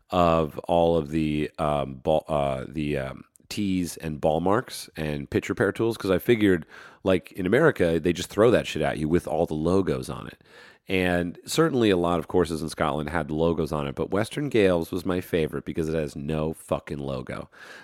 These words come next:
Literally a blank pencil, glossy, round, same size as every other pencil, no eraser, just, <laughs> just no eraser. That's actually, I didn't even think of that. That's a huge,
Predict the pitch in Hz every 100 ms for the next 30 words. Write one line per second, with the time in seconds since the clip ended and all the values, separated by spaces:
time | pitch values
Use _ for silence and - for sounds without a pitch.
0 | - 101 110 107 95 76 - 85 104 131
1 | - 104 95 101 101 - _ - - _
2 | - 98 92 98 - 120 131 143 _ _
3 | 85 92 95 95 101 107 120 - _ _
4 | _ - - 107 113 139 143 127 120 127
5 | 123 110 110 110 110 98 90 98 90 87
6 | 117 143 104 90 95 101 - _ - -
7 | _ - 104 - - - - - - 95
8 | 92 147 160 101 160 - 69 98 131 -
9 | 87 143 76 - 120 76 87 - 101 120
10 | 98 - - 110 107 98 -